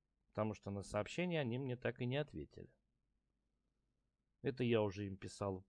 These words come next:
Я пробовал сам что-нибудь придумать с этим ковром. У меня там ничего не получилось. Ну, это не важно. Вот.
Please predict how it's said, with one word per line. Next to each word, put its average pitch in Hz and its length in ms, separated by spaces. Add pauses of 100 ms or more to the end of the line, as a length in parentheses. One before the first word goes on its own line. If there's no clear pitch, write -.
Я 110 100
пробовал 107 460
сам 202 360
что-нибудь 147 540
придумать 135 460
с - 80
этим - 240
ковром. 165 380
У 127 60
меня 113 220
там 98 240
ничего 98 240
не 95 120
получилось. 117 680 (1500)
Ну, 185 220
это 170 280
не 165 120
важно. 85 420 (3500)
Вот. 78 360